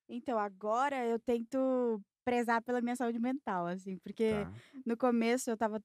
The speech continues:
Speaker 1: indo atrás das coisas, indo pesquisar tudo, mas chegou uma hora que eu não tava mais aguentando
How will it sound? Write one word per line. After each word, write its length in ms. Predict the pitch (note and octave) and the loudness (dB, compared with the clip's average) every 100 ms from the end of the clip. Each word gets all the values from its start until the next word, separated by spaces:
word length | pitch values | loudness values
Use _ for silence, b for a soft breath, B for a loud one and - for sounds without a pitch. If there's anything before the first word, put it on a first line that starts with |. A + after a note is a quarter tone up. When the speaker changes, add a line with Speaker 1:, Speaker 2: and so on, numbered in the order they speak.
| _ | _
Speaker 1:
indo 180 | G#3+ A3 | -2 0
atrás 320 | G#3+ G#3+ G3+ | 2 0 -2
das 200 | G3 G#3 | -2 -6
coisas, 580 | - G3+ G3+ G#3 G3 F#3 | -2 0 2 2 0 -4
indo 320 | F#3 F#3 F#3 F#3 _ _ - | -6 -6 -8 -14 _ _ -8
pesquisar 380 | G3 G3+ F#3+ F#3+ | -8 -4 -6 -6
tudo, 360 | G3+ G3 G3 | -8 -8 -8
mas 400 | G3+ F#3+ F#3 - _ | -6 -8 -8 -16 _
chegou 300 | - G3+ F#3+ | -10 -8 -4
uma 180 | G3+ F#3+ | -2 0
hora 180 | F#3 F#3+ | 0 -2
que 120 | - | -6
eu 40 | G3 | -6
não 60 | G3 | -4
tava 160 | F#3+ | -4
mais 180 | F#3+ F#3+ | -4 -4
aguentando 600 | F#3+ G3+ A3 G#3 G3+ G#3 | -6 -4 -4 -4 -2 -4